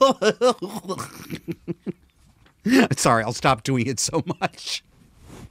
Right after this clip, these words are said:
<laughs> All right. That's enough fun.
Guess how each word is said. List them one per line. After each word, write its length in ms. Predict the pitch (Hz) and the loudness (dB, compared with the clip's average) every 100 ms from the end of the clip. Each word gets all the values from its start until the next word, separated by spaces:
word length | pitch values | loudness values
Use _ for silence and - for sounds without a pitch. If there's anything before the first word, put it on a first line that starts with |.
| - - _ _ | -20 -20 _ _
<laughs> 80 | 160 - _ 185 - _ - - - - - _ _ - 262 - - - - - _ _ 226 | -14 -14 _ -18 -18 _ -20 -20 -20 -20 -20 _ _ -20 -16 -14 -14 -14 -18 -20 _ _ -2
All 120 | 226 | 2
right. 280 | 165 120 - - - _ _ _ _ _ _ - | 4 4 2 -8 -20 _ _ _ _ _ _ -4
That's 280 | 135 190 - | 4 4 6
enough 240 | 156 127 - | 4 2 0
fun. 480 | - 123 92 87 | -2 -2 -2 -8